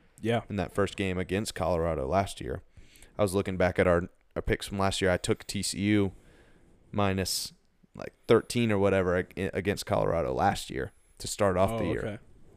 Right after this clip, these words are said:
Speaker 1: okay.
Speaker 2: Um, but, yeah.
Speaker 1: Cool. Yeah, I, I don't know. I, for some reason, like, looking at it, it's like, "Oh, we're facing T C U. It's week one."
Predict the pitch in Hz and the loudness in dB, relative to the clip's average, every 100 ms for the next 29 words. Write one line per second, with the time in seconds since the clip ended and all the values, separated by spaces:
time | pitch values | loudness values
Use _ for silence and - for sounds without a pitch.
0 | - - - - - 104 92 82 71 - | -20 -20 -20 -20 -4 -2 -2 -4 -8 -12
1 | _ _ _ _ _ _ _ _ _ - | _ _ _ _ _ _ _ _ _ -4
2 | 62 - _ - _ _ _ _ _ - | -4 -6 _ -20 _ _ _ _ _ -18
3 | - 71 - - - - _ _ _ _ | -8 -8 -8 -14 -20 -20 _ _ _ _
4 | _ _ _ - _ _ _ _ - _ | _ _ _ -20 _ _ _ _ -20 _
5 | _ _ _ _ _ - 180 262 - - | _ _ _ _ _ 6 10 10 8 -8
6 | _ - - 147 160 113 131 147 151 151 | _ 6 8 10 10 8 10 12 12 12
7 | 151 - 139 160 127 - - - - 117 | 12 10 4 6 4 0 -14 -14 2 8
8 | 123 123 117 - - - - 151 147 147 | 10 10 8 4 -4 -6 -2 4 4 4
9 | 127 101 107 120 123 139 127 120 120 - | 0 0 -2 4 2 4 6 6 4 -2
10 | 52 - - 95 73 - 104 98 - 101 | -16 -16 -12 -10 -8 -6 -6 -6 -8 -10
11 | - 101 101 104 - _ - _ - 110 | -8 -4 -4 -4 -10 _ -20 _ -6 -4
12 | 104 101 98 | -4 -4 -6